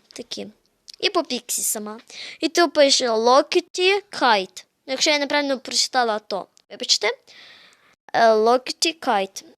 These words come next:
Так, дальше. З другого тут також так саме, тільки тут є трошки блискуче, наприклад, от тут є блискуче, от тут є блискуче,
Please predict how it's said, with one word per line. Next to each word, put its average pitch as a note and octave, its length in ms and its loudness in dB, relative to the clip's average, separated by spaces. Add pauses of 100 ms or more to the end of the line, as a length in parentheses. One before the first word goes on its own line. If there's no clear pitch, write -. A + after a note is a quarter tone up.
(420)
Так, A#3+ 240 2
дальше. G#3+ 560 2 (920)
З A#3 80 -20
другого G4 460 4
тут - 320 -2
також B3+ 480 4
так C4 220 -2
саме, E4+ 420 2
тільки B3 580 -2 (120)
тут D4 220 -8
є D#4 100 2
трошки D4 360 0
блискуче, D4+ 520 -4
наприклад, A#3+ 340 -4
от - 140 -10
тут C4+ 240 -6
є C4+ 80 -2
блискуче, B3 600 -6
от G#3+ 260 -8
тут D#4 340 -6
є C#4+ 80 0
блискуче, C4 920 -4